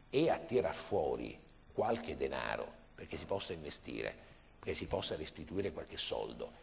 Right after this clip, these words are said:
perché si possa dare a loro qualche seria occasione di lavoro, che non siano le cose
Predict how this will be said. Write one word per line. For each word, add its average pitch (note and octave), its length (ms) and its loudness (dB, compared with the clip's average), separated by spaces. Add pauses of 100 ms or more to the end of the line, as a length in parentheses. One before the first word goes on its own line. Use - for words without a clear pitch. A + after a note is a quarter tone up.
(200)
perché - 220 -6
si - 80 -8
possa - 460 2
dare F#2 360 2
a F2+ 60 0
loro A2+ 500 4
qualche E2+ 360 0
seria A#2 480 4
occasione F#2+ 460 0
di C#2+ 100 -4
lavoro, E2+ 380 0
che E2 100 -6
non C#2 120 -8
siano F#2 200 -4
le D2 100 -8
cose E2 320 -4